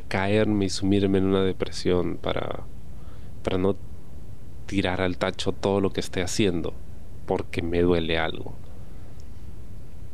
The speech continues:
Es como cuando haces ejercicio y el primer día te duele, te duele mucho y, y continúas y sigue doliendo, pero cada vez duele menos, duele menos hasta que un día simplemente ya no duele. Bueno, es,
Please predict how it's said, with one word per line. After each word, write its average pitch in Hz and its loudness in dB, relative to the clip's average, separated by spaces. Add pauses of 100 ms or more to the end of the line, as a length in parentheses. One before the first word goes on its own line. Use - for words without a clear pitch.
(640)
Es - -4
como 113 2
cuando 90 4
haces 113 2
ejercicio - 0
y 92 2
el - -2
primer 87 -2
día 101 4
te 85 0
duele, 104 4 (440)
te - 0
duele 101 4
mucho 107 4
y, - -2 (840)
y - -2
continúas 113 4
y 104 4
sigue 110 4
doliendo, 110 4
pero - 0
cada 98 4
vez 104 0 (120)
duele 101 4
menos, 101 2
duele 101 4
menos 101 2
hasta 98 0
que - -2
un 95 2
día 92 2
simplemente 92 0
ya 87 0
no 98 2
duele. 92 4 (1000)
Bueno, 92 0
es, - -2